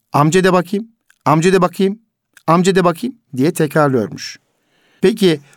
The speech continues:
bu hikayeyi niye anlattık kıymetli Erkam Radyo dinleyicilerimiz, hanımefendiler, beyefendiler? Evet, bir insana bir şeyler öğretmek istiyorsak gerçekten çok sabırlı olmalıyız. Bir. İki, esneklik ilkemizi kullanmalıyız.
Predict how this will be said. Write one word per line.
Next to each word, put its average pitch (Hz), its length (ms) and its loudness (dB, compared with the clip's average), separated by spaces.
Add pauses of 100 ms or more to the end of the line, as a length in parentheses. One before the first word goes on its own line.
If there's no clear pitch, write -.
(100)
bu 214 60 4
hikayeyi 160 420 2
niye 143 140 2
anlattık 113 440 -2
kıymetli 131 360 0
Erkam 120 340 0
Radyo 110 220 -2
dinleyicilerimiz, 113 760 -2
hanımefendiler, 107 680 -2
beyefendiler? 104 640 -8 (1080)
Evet, 151 240 0
bir 190 140 2
insana 147 500 2
bir 156 140 0
şeyler 127 220 0
öğretmek 117 480 -2
istiyorsak - 500 -4 (440)
gerçekten 143 480 -2
çok - 220 -6
sabırlı 113 540 -4 (260)
olmalıyız. 120 680 -4
Bir. 123 320 -2 (720)
İki, 180 420 0 (140)
esneklik 139 560 -2
ilkemizi 123 640 0
kullanmalıyız. 127 1040 0